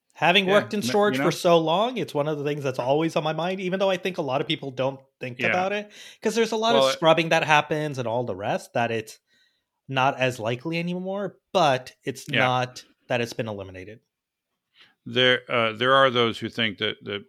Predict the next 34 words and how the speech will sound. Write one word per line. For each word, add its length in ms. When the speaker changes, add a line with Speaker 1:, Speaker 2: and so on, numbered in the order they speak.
Speaker 2:
that 180
bit 180
rot 260
is 160
a, 100
is 200
a 40
boogeyman 800
that 180
people 240
like 160
you 120
Speaker 1:
Mm-hmm. 80
Speaker 2:
and 80
me 120
use 480
to 160
scare 320
people. 400
Um, 540
those 200
people 280
can 140
go 120
pound 480
sand. 640
<laughs> 60
So 220
Speaker 1:
<laughs> 1000
Speaker 2:
the 120
next, 600
we'll 160
talk 320
about, 400